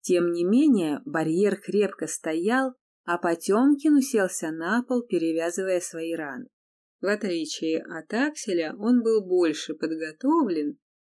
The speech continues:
раз имел с собой медикаменты. Аксель думал, как поступить, чтобы прорваться через этих настойчивых существ. Если ранняя массовая атака помогла ему уничтожить толпу призраков,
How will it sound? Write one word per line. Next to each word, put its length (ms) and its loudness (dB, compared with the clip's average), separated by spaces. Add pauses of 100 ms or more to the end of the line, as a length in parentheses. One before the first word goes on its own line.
(140)
раз 380 -2
имел 300 0
с 80 -12
собой 340 -2
медикаменты. 960 -6 (380)
Аксель 420 2
думал, 340 4
как 220 0
поступить, 580 2
чтобы 360 -4
прорваться 580 0
через 320 -2
этих 260 -2
настойчивых 680 -4
существ. 680 -10 (760)
Если 520 0
ранняя 460 0
массовая 480 0
атака 320 -2
помогла 500 0
ему 300 0
уничтожить 720 -4
толпу 360 -4
призраков, 760 -2